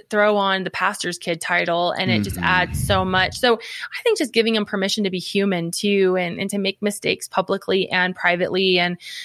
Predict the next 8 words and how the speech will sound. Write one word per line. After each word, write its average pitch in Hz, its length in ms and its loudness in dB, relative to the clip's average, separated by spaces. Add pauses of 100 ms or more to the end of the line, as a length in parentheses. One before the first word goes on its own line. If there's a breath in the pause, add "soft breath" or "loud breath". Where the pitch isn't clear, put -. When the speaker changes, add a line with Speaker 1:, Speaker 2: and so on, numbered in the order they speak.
(160 loud breath)
Speaker 1:
um, 185 460 0
yeah, 196 260 4
to - 120 -6
how 196 200 2
we 202 240 -2
apologize, 180 800 2
how 196 200 0
we, 185 380 -2